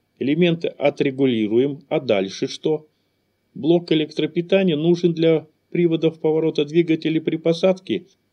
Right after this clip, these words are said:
и аэродинамического управления при входе в атмосферу. Про торможение не забудь», Роксет подумал. «Расколотые плитки термозащиты не выдержат температуры.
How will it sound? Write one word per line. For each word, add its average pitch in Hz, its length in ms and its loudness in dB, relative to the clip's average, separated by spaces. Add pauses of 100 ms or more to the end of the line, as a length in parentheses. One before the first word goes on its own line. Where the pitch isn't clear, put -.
(120)
и 110 140 -6
аэродинамического 120 1120 -2
управления 113 680 -4
при - 160 -8
входе 110 340 -6
в 120 80 -2
атмосферу. 117 680 -4 (680)
Про 107 120 -6
торможение 135 720 0
не 190 120 4
забудь», 180 480 0 (560)
Роксет 104 440 -6
подумал. 92 500 -6 (720)
«Расколотые 147 720 0
плитки 156 400 -4
термозащиты 139 800 -2
не 143 140 -4
выдержат 123 480 -2
температуры. 92 720 -8